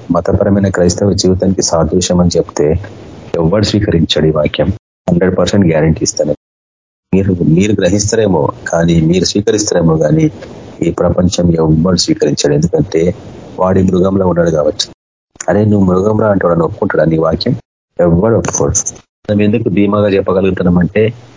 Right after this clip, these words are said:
ఆ మృగంలో సహవాసం నుంచి బయటికి వచ్చినాం కాబట్టి దాన్ని చూడగలుగుతున్నాం, అర్థం చేసుకోగలుగుతున్నాం,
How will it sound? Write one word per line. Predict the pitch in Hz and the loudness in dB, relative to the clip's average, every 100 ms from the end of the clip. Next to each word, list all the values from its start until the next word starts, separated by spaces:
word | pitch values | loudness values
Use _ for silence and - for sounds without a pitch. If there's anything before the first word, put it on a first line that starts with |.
| - - - | -20 -14 -4
ఆ | 90 | 0
మృగంలో | 90 95 110 107 107 104 | 2 2 2 2 2 0
సహవాసం | 101 92 - 104 98 | 0 -2 0 -2 0
నుంచి | 104 - | 0 0
బయటికి | 80 90 104 101 | 0 0 0 -2
వచ్చినాం | - 92 90 | -2 -2 0
కాబట్టి | 82 80 - 110 127 - - - - - | 0 -2 -2 -2 -2 -6 -20 -20 -8 0
దాన్ని | 92 90 | 2 2
చూడగలుగుతున్నాం, | - 95 104 98 - 107 113 - | 2 2 2 2 2 2 0 0
అర్థం | 87 80 95 | 0 0 2
చేసుకోగలుగుతున్నాం, | 87 - 87 87 90 95 107 | 0 0 0 0 0 0 2